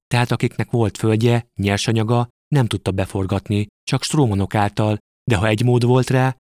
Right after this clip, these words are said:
állami szinten ezt a pénzt is elszedték tőle.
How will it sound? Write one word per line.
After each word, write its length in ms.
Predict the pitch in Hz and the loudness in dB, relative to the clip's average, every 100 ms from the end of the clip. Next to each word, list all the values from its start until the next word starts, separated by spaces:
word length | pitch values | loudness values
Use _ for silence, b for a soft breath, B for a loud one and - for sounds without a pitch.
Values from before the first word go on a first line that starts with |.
| - | -2
állami 320 | 147 120 113 | 2 2 2
szinten 380 | - 123 117 127 | 2 0 0 0
ezt 160 | 123 | 0
a 40 | 143 | -2
pénzt 300 | - 107 - | -2 -2 -2
is 140 | 87 | -4
elszedték 580 | 85 82 82 - 90 - | -4 -4 -6 -6 -8 -6
tőle. 400 | 90 87 90 90 | -4 -2 -2 -4